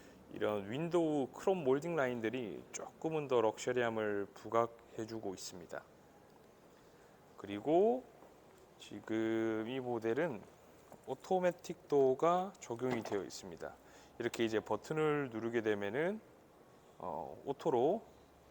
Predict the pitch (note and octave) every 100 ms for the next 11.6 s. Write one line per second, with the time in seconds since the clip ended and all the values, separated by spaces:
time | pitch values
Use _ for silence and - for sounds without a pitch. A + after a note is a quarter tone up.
0 | - - - A2+ B2 A#2+ A#2+ G2+ G2+ D3+
1 | E3 - G#2 G#2 G2+ F#2 F#2 A#2+ G3 -
2 | - - - - - - - - - -
3 | - A2 A2 G#2 A2 G2+ F#2+ F#2 - G2+
4 | G2 F#2 E2 D#2+ - D2+ D#2 B1+ A#1+ -
5 | - - - - - - - E3 F3 F3+
6 | F3 E3+ E3 D#3+ D#3+ D3+ - F#3 F3 -
7 | - F3+ E3 D#3 D3 C3 A2+ A#2+ A#2 C3+
8 | C3+ - - G#2 F#2 - - - - -
9 | - - - - - A#2 A#2 G#2+ A2+ A#2
10 | G2+ G2 F#2+ - C3 B2 F#2+ - - -
11 | G#2+ A2 A2 B2 E3